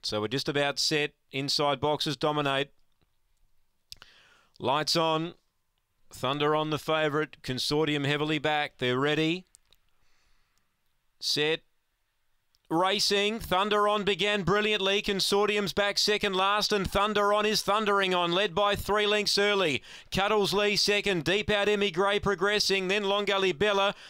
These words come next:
They'll leave it in the bag with Consortium. It's back second last, and Dallas Fernando last. Thunder on clear. Emmy Gray three lengths away, storming home. Thunder on's in front,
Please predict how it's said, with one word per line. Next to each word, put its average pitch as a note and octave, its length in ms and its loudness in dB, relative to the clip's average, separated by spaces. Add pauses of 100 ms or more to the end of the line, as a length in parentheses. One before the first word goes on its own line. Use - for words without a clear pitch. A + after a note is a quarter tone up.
They'll F3 180 2
leave G3 220 2
it - 20 2
in G#3 80 0
the F#3 80 2
bag G3 300 0
with F#3+ 160 -4
Consortium. F#3+ 580 0
It's F#3 120 -2
back F#3+ 220 -2
second G#3 380 0
last, F#3+ 400 0
and F3+ 160 -2
Dallas G3+ 320 0
Fernando G3 540 0
last. G3+ 400 0
Thunder G3+ 340 2
on G3+ 180 0
clear. G3+ 460 0 (260)
Emmy G#3 300 0
Gray G3+ 320 2
three G#3+ 240 0
lengths G#3 300 0
away, G3+ 260 2
storming G#3 480 0
home. G3+ 300 0
Thunder G#3 400 0
on's G3+ 200 0
in F#3+ 140 -2
front, G3+ 360 0